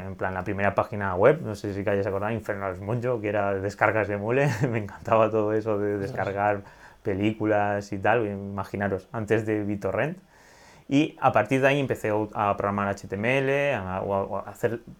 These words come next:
utilizar lenguajes de programación para hacer, eh, páginas web. Antes de todo eso, obviamente, pues me gustaba la electrónica y tal. Entonces, fui un poco encarrilando mis estudios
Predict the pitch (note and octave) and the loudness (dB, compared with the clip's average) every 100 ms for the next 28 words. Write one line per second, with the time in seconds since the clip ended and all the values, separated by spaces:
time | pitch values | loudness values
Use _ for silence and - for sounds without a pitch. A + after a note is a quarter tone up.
0 | B2+ A2 A2+ A2+ A#2 A2 G#2+ A#2 A2+ A2 | -8 -4 0 2 2 4 2 2 2 2
1 | A#2 A2 C#3+ D#3 A#2+ G#2+ - A2+ A#2 - | 2 2 0 2 2 0 2 2 2 -4
2 | - - A2+ G#2 G2 F#2+ A2 - G#2 F#2 | -20 -10 -4 0 0 4 4 4 -4 -8
3 | - F#2 F#2 _ - - A2 A#2 A#2 A#2 | -6 -6 -6 _ -20 -6 -2 0 2 4
4 | A2+ A2+ A#2 A#2+ G#2 G#2 A#2+ B2+ G#2+ G2 | 4 4 2 2 2 0 0 0 -2 -4
5 | G2 G2+ G2 F#2+ F#2+ C3+ C#3 C3 C3 C2 | 0 4 4 2 0 0 0 0 -2 -2
6 | - A#2 D#3+ F3+ - - A2 C#3 C#3 - | -2 0 -2 -4 -18 -8 0 0 0 -10
7 | _ - - - - C#3+ D3+ C#3+ D#3 D3 | _ -20 -16 -16 -2 4 6 8 6 6
8 | A#2 G#2+ G2 A#2+ A2+ G#2 G#2 G#2+ G#2+ - | 4 0 2 0 0 -2 -2 0 -2 0
9 | B2 B2 C#3 D#3 | 2 4 4 2